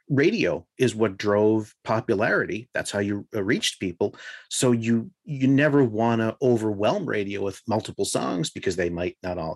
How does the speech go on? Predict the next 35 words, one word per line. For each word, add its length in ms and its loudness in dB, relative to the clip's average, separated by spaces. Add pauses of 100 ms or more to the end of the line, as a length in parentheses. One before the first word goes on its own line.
connect. 320 -2
You 80 -10
kinda 200 -2
need 180 -2
to 60 -10
focus 520 -2
on 160 -2
one 100 -2
track 320 -4 (180)
for 120 2
that 160 2
reach. 340 0 (640)
So 120 2
you 60 6
had 160 4
that, 300 2 (220)
and 100 6
you 100 4
also, 460 2 (160)
uh, 140 -2
had 200 0
physical 400 -2
product. 460 -4
That 160 -2
was 180 -4
the 120 -6
currency 720 -2 (100)
of 140 2
the 120 4
industry. 420 2
You 120 4
and 80 4
I 160 2
grew 320 2
up, 240 -6